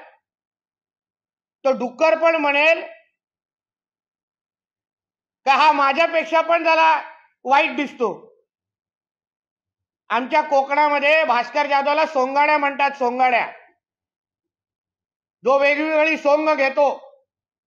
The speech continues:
हाच भास्कर जाधव.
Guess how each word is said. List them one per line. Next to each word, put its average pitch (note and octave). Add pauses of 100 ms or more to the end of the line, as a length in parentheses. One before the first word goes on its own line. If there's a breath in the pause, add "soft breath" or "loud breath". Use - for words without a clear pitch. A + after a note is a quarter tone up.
(3500)
हाच C#4
भास्कर D4
जाधव. C#4+